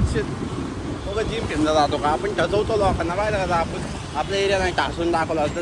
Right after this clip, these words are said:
तर आपल्या एरियाचं तुम्हाला लोक ठसवून दाखवतो कसं असतं. आपल्या एरिया नाही चालू, आपल्या एरिया होऊन द्या. वारजे ब्रिजच्या पलीकडं फुल हवा करून टाकू आपण.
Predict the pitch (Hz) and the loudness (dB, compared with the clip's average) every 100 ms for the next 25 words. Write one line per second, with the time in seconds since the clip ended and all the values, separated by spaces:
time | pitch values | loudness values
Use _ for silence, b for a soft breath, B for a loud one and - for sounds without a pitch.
0 | 170 185 175 185 180 175 175 180 208 180 | -2 2 2 2 2 2 0 0 -2 0
1 | 180 170 180 165 139 143 135 131 135 - | 0 0 0 -2 0 0 0 0 -2 -4
2 | 123 127 110 104 - - - - - - | -2 -2 -4 -6 -8 -6 -6 -6 -8 -12
3 | - - - - - - - - - - | -12 -10 -10 -8 -8 -8 -6 -6 -4 -4
4 | - - - - - - - - - - | -2 -2 -2 -2 -2 -2 -4 -4 -4 -6
5 | - - - - - - - - - - | -6 -6 -6 -4 -4 -2 0 -2 -2 -2
6 | - - - - - - - - - - | -2 -2 0 2 2 4 4 4 4 6
7 | 139 175 180 175 165 156 147 160 131 - | 6 8 8 8 8 8 8 8 6 6
8 | 180 175 175 151 131 113 - - - 156 | 6 6 6 6 6 4 6 6 6 4
9 | 165 196 - 208 208 190 165 107 - - | 8 8 8 6 8 6 6 4 4 4
10 | - 208 151 156 165 147 - - - - | 4 4 6 4 4 4 2 4 4 4
11 | - | 4